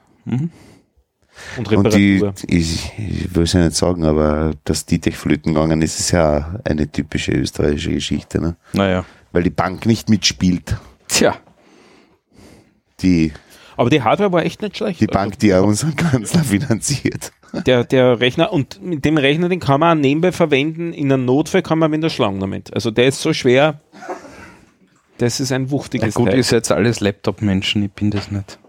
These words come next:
Speaker 2: Also mittlerweile kauft man den auch nicht mehr so in der
Speaker 1: Schon.
Speaker 2: Form, nicht?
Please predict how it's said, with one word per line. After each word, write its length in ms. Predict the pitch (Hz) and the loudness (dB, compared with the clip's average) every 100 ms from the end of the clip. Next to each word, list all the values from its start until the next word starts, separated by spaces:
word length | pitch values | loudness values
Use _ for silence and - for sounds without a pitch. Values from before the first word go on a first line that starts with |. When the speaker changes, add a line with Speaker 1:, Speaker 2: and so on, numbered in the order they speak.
| - - - - _ _ _ - | -20 -20 -20 -20 _ _ _ -8
Speaker 2:
Also 180 | - 110 | -2 0
mittlerweile 400 | 127 143 127 101 | 2 2 2 0
kauft 420 | - 113 110 123 | 0 -2 0 0
man 140 | 120 | 0
den 160 | 113 120 | 0 2
auch 100 | 117 | 2
nicht 140 | 127 135 | 2 2
mehr 140 | 107 | 0
so 220 | - 113 | 0 -2
in 80 | 107 | 0
der 120 | 98 | 2
Speaker 1:
Schon. 80 | 104 | 2
Speaker 2:
Form, 300 | - 104 92 | 2 2 2
nicht? 120 | 101 | -2